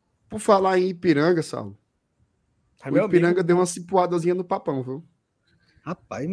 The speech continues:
Speaker 3: meteu
Speaker 2: amigo,
Speaker 3: cinco a zero.
Speaker 2: o Papinha perdeu o caminho de casa, viu?
Speaker 3: Foram buscar o Nenê Bonilha hoje, viu?
Speaker 1: Ei, mas o
Speaker 2: Marquinhos
Speaker 1: cap-, agora
Speaker 2: Santos.
Speaker 1: vai.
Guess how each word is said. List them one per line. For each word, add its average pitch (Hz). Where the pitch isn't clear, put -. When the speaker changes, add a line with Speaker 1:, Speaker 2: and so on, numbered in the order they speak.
Speaker 3:
meteu 151
Speaker 2:
amigo, 160
Speaker 3:
cinco -
a 269
zero. 214
Speaker 2:
o -
Papinha 185
perdeu 190
o 180
caminho 185
de 254
casa, 151
viu? 165
Speaker 3:
Foram 143
buscar 160
o -
Nenê 175
Bonilha 185
hoje, 131
viu? 160
Speaker 1:
Ei, -
mas 226
o 208
Speaker 2:
Marquinhos 196
Speaker 1:
cap-, -
agora 262
Speaker 2:
Santos. 220
Speaker 1:
vai. 117